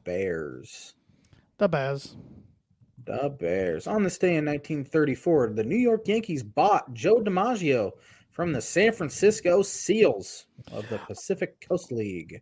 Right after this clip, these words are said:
Speaker 2: That's an awesome name, and I did not know
Speaker 1: It is.
Speaker 2: he was never affiliated with the Yankees to begin with.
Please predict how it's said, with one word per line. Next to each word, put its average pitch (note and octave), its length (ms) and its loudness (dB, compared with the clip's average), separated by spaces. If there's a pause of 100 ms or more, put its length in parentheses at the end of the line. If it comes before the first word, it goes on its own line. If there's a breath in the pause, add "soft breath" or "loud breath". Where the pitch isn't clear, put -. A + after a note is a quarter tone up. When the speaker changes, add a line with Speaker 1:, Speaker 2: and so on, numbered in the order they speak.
(140)
Speaker 2:
That's F3+ 320 6
an F#3 80 4
awesome F3 380 8
name, D3+ 360 2
and D3 100 -4
I D3 80 0
did D#3+ 180 0
not D#3+ 180 4
know D#3 560 6
Speaker 1:
It C#3+ 180 2
is. E2 100 -10
Speaker 2:
he F#3 100 -2
was E3 220 2
never E3 240 4
affiliated E3+ 480 6
with E3 140 6
the E3+ 80 0
Yankees E3+ 280 0
to E3 80 -4
begin G3 220 -2
with. C#3 180 -8